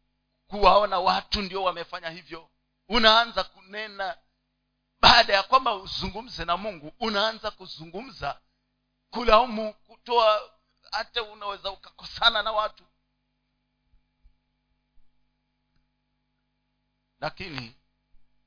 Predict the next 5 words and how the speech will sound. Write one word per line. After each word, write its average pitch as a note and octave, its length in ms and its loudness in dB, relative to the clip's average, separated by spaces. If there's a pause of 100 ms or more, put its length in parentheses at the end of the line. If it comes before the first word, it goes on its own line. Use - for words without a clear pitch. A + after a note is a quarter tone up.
(1080)
ungefahamu C3 720 -8 (1200)
ya B2 120 -16
kwamba A#2 540 -12 (280)
yanapokuwa E3 1040 -10
mazito, B2 600 -16